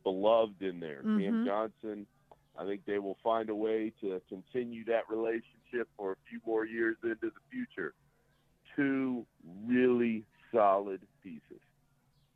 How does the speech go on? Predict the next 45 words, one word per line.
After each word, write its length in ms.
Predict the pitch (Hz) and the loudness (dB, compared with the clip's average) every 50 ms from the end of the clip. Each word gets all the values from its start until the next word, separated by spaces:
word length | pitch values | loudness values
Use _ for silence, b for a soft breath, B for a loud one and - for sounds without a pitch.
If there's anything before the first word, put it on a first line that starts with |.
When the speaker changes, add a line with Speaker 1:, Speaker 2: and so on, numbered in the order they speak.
| _ - | _ 0
Speaker 1:
But 220 | 85 87 85 82 _ _ _ - | 2 2 2 0 _ _ _ -12
you 140 | 82 90 101 | -8 -4 0
and 100 | 110 113 | 2 2
I 80 | 113 | 2
both 260 | 110 90 117 117 120 120 | 2 2 0 0 0 0
know 200 | 120 117 117 110 | -2 -4 -4 -4
the 100 | 107 104 | -4 -4
reality 400 | 110 113 113 113 113 110 113 110 | -2 0 0 2 0 0 -2 -6
of 60 | 104 | -8
the 140 | 107 110 110 | -6 -8 -8
N 100 | 110 107 | -8 -6
B 180 | 104 110 104 | -6 -6 -6
A. 140 | 98 92 82 | -4 -6 -6
You 560 | 73 73 _ _ - - 67 69 76 80 82 | -8 -10 _ _ -20 -20 -20 -20 -20 -20 -18
need 140 | 85 90 85 - _ _ _ | -18 -18 -20 -20 _ _ _
stars 460 | - 95 90 90 92 92 95 95 92 - _ _ _ | -2 0 2 4 4 4 2 0 -2 -6 _ _ _
in 120 | - 82 80 | -12 -10 -8
order 240 | 78 80 82 82 | -8 -8 -8 -8
to 100 | 80 80 | -8 -8
win. 280 | 80 76 78 80 71 60 - - _ _ - | -8 -8 -6 -6 -8 -8 -12 -16 _ _ -14
You 140 | - 92 113 | -12 -8 -2
need 160 | 131 143 143 | 0 2 4
a 60 | 135 | 6
lot 220 | 131 135 139 139 139 | 6 6 6 4 4
of 80 | 113 104 | 2 -2
different 320 | 107 101 - - 85 76 _ | -4 -6 -6 -8 -16 -16 _
stuff. 160 | - - 71 71 73 | -10 -10 -10 -10 -10
I 40 | 82 | -8
mean, 140 | 92 98 | -6 -4
I 80 | 95 90 - b b b b b b b | -4 -4 -6 b b b b b b b
sit 100 | - 143 | -6 -2
here 240 | 139 139 139 131 123 - | 0 0 0 0 -2 -4
saying 200 | - 131 120 117 | -6 -6 -6 -6
we 80 | 117 117 | -6 -8
need 180 | 117 120 120 117 _ _ b b b b b b b - - _ - - | -8 -10 -12 -14 _ _ b b b b b b b -20 -20 _ -10 -2
stars 400 | 160 151 147 160 165 160 165 156 _ | 2 4 4 4 4 2 0 -4 _
to 100 | - 147 | -8 -6
win 160 | 143 147 147 | -4 -4 -4
in 120 | 143 139 139 | -4 -6 -6
the 140 | 135 135 135 | -6 -6 -6
N 120 | 135 135 | -6 -6
B 80 | 127 135 | -4 -2
A, 320 | 139 139 139 135 127 120 - - | -2 0 0 0 0 -2 -4 -6
and 120 | 104 113 117 - - | -8 -8 -8 -8 -8
Phoenix 320 | 143 143 143 139 139 - | -6 -4 -4 -4 -6 -8